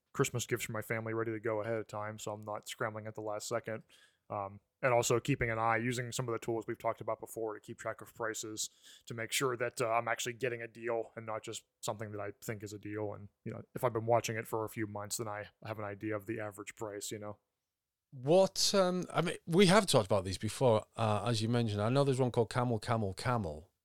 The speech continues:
Speaker 2: which I
Speaker 1: Yes,
Speaker 2: believe
Speaker 1: that's,
Speaker 2: is still
Speaker 1: that's
Speaker 2: going.
Speaker 1: the main one I
Speaker 2: Yeah.
Speaker 1: use. Yeah, that's, I, that's,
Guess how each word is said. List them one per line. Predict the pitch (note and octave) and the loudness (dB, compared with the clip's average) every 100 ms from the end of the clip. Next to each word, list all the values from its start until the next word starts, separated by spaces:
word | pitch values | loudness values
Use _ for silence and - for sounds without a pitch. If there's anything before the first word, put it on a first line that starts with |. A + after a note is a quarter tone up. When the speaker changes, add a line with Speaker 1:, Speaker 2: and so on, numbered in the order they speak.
| _ - | _ -10
Speaker 2:
which | G2+ | 0
I | A2 | 2
Speaker 1:
Yes, | C3 G#2 G2+ | 4 4 8
Speaker 2:
believe | B2 | 8
Speaker 1:
that's, | A#2 | 10
Speaker 2:
is | - | 6
still | - C3 | 6 8
Speaker 1:
that's | C3+ | 8
Speaker 2:
going. | E2+ | 6
Speaker 1:
the | A2 | 2
main | G#2+ | 0
one | G#2 | -4
I | G#2 | -4
Speaker 2:
Yeah. | G#2+ G#2+ A2+ | 0 6 6
Speaker 1:
use. | - - - - _ _ | 6 -4 -12 -20 _ _
Yeah, | - A2 | 0 4
that's, | A2+ - | 6 8
I, | C#3 B2+ | 8 8
that's, | C#3 D3 - | 12 12 12